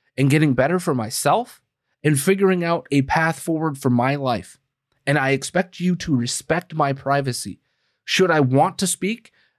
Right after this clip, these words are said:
and under-, once I have a better understanding of what took place and blah, blah, blah, blah, I will gladly speak to the media at that point in time. Until then, I am focused on my family, my faith, and my recovery."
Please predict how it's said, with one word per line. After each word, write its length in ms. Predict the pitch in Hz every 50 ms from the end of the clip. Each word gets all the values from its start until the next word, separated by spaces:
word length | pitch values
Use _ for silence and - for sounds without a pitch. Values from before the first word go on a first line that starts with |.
| _ _ -
and 440 | 156 165 156 147 139 135 127 120 123 - -
under-, 320 | 160 190 180 175 - - -
once 320 | 156 156 143 180 208 202 208
I 80 | 190
have 180 | 165 175 180 165
a 60 | 143
better 280 | 131 151 165 170 160 127
understanding 460 | 147 147 139 135 - 160 156 156 135
of 120 | 117 117
what 140 | 120 - -
took 200 | - 98 - -
place 340 | - 147 180 214 214 - -
and 120 | 123 117
blah, 120 | 120 117 117
blah, 120 | 123 123
blah, 160 | 113 123 123
blah, 320 | 117 127 156 190 220 233 220 _ _ - _ _ _ - -
I 80 | 147
will 140 | 156 165 165
gladly 360 | 143 147 143 143 151 147 143
speak 340 | 135 - - - 139 135 -
to 100 | - 143
the 80 | 131 117
media 440 | 113 120 131 131 131 127 123 - - -
at 160 | 120 107 -
that 220 | 113 107 107 - _
point 240 | - 120 110 -
in 60 | - 104
time. 320 | - 110 98 80 - _ _ _ _ _ _ -
Until 400 | 107 107 - - 139 160 196 202
then, 240 | 214 220 226 214 -
I 120 | - 135 127
am 80 | 117
focused 380 | 113 - 160 156 - 113 - -
on 100 | 120 110
my 100 | 87 -
family, 440 | - - 151 165 190 214 214 220 190
my 160 | 147 123 117
faith, 320 | - - 165 180 185 - -
and 80 | 131
my 120 | 131 127 135
recovery." 600 | 135 135 135 - 127 113 - - - - -